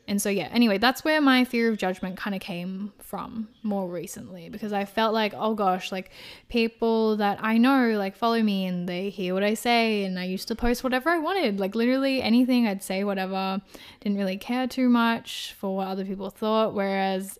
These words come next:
it kind of clouded me a little more over the recent years. But I'm working past this. I've kind of gotten over it at this point, I think, 'cause I literally reminded myself, I'm like, "Bro, like, you literally worked so hard to get your channel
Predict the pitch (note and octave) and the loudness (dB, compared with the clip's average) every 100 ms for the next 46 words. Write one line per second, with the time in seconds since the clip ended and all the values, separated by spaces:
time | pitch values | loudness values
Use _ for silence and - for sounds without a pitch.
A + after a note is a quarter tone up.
0 | _ A#3 - C4 C4+ C#4 C4 A#3 - A#3+ | _ -4 -2 0 2 4 2 -2 -2 2
1 | A#3 A#3+ G#3 G3 F#3+ G3 G3+ G3 G3 F#3+ | 2 2 0 -2 -2 -2 -2 -2 -2 -2
2 | F#3 F#3 E3 D3+ F#3 F#3+ F3+ E3+ - F3+ | -4 -6 -8 -6 -8 -4 -6 -6 -8 -12
3 | F3+ F3+ F#3+ - F3+ - A2 - A#3+ - | -8 -8 -8 -12 -14 -14 -16 -14 -16 -18
4 | - - _ G#3 G3 - - G#3 F#3+ A#3 | -20 -20 _ 2 2 0 -4 -2 0 -2
5 | G4+ F4 C4 A#3+ - A3+ B3+ A#3+ - G#3 | -2 2 2 2 0 -2 -2 -4 0 2
6 | G3+ G3+ A3+ A3+ E4 C#4+ G3+ G#3+ G3 F#3+ | 2 -2 -2 0 0 0 2 4 2 0
7 | F#3 F#3 G3 F#3+ - G3+ F#3+ F#3 G3 F#3 | 0 -2 -4 -8 -6 -4 -2 -4 -4 -6
8 | F#3 A3+ A3 A#3 A#3 B3 E4 F#4 F4+ C#4 | -4 -2 0 0 2 2 2 4 4 0
9 | A3+ A3+ G#3+ G3+ F#3 G3+ G3 E3+ - - | -2 0 2 2 2 -2 -4 -6 -10 -10
10 | F#3 F3+ G#3+ A3 A#3 A3 - - - G#3+ | -12 -4 0 2 2 -2 -12 -18 -14 -4
11 | G#3+ A#3+ G#3+ F#3 F#3+ G3 A#3 C4 E4 F4 | 2 4 4 0 -2 -2 -2 -2 0 0
12 | E4+ E4 D#4 - - - _ A#3 A3 B3 | 0 0 0 -4 -20 -20 _ -2 0 0
13 | - C#4 B3+ A3+ A#3 G#3 F#3+ A3+ B3 B3 | 0 0 4 4 2 0 -2 -2 -2 0
14 | G#3 G3 F#3+ G3 | 2 2 2 0